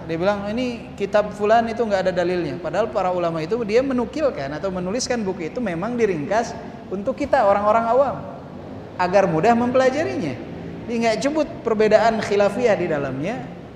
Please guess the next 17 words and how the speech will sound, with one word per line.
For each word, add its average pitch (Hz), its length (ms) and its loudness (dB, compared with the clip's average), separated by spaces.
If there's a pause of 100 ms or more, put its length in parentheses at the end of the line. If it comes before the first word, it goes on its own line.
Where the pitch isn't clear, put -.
(300)
bukan 247 320 0
karena 220 240 4
mereka 220 320 4
tidak 190 240 4
mampu 269 240 4
untuk 208 240 2
menyebutkannya, 190 640 -2
tapi 214 320 -2
untuk 226 240 2
memudahkan 175 560 0
bagi, 160 240 0 (960)
bagi 185 240 -4
kita. 226 720 -6
Jadi 156 240 -4
jangan 185 240 0 (160)
ada 233 80 2
tuduhan-tuduhan 170 880 -2